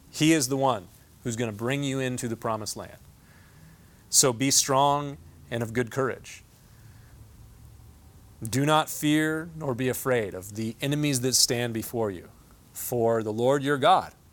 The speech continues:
he is the one who goes with you. He will not leave you nor forsake you, because he is your provider. He is your salvation, and he is the banner over your life. Hopefully you know those things.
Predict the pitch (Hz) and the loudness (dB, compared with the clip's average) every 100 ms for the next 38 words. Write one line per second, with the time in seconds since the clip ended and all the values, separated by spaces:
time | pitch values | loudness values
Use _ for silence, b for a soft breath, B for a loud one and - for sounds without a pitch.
0 | _ - - - - - - 135 139 131 | _ -20 -20 -20 -20 -16 -4 0 0 0
1 | 131 131 135 127 123 110 139 160 208 226 | -4 -2 -4 -4 -4 -2 -4 -4 -8 -8
2 | 190 - b b b b b b - - | -12 -20 b b b b b b -14 -2
3 | 131 127 123 120 117 127 135 127 123 120 | 0 2 2 0 -2 -4 -2 -4 -4 -4
4 | 117 - 113 110 101 110 - B B B | -6 -4 -4 -6 -16 -18 -20 B B B
5 | B B - - - 101 - 120 120 110 | B B -14 -14 -6 -6 -2 -2 -2 -2
6 | 113 107 104 101 - 90 95 117 104 - | -4 -2 -2 -4 -8 -8 -2 -2 -2 -10
7 | - - b b b b - - 131 120 | -20 -20 b b b b -18 -6 -2 0
8 | 110 98 113 101 92 - 90 104 139 - | -2 -4 -2 -2 -2 -4 -4 -2 -4 -6
9 | - - - b b b - 95 117 113 | -12 -20 -20 b b b -16 -6 -2 -2
10 | 101 92 98 104 107 92 80 95 87 85 | -4 -10 -8 -6 -8 -10 -12 -14 -12 -12
11 | 87 87 87 - - b b b b b | -12 -12 -14 -16 -20 b b b b b
12 | b b - - - - - 165 - 180 | b b -20 -20 -20 -8 0 0 2 2
13 | 151 143 151 156 - 156 170 156 | 4 2 2 -2 -2 -4 -4 -6